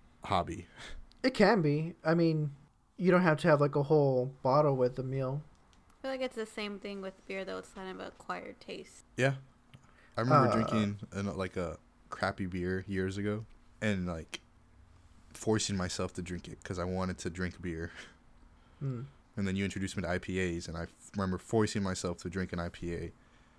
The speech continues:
Speaker 1: until I acquired that taste. I'm actually
Speaker 2: Yeah.
Speaker 1: going through that right now. I've been drinking a cup of coffee a day,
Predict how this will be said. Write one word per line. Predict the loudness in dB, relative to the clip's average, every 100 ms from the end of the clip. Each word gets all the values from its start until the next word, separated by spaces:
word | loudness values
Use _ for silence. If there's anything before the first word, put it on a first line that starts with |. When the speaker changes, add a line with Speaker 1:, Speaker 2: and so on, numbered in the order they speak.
| -18 -12
Speaker 1:
until | -4 -4
I |
acquired | -2 0 0 0
that | -6 -8
taste. | -8 -10 -12 -18 -20 -20 -20 -4
I'm | 4
actually | 6 6 4
Speaker 2:
Yeah. | 4
Speaker 1:
going | 4 2
through | 4
that | 4
right | 2 2
now. | 2 2
I've | 2
been | 0
drinking | 0 0 -2
a | -2
cup | -4 -2
of | 0
coffee | 2 2 0 -4
a |
day, | -2 -4 -6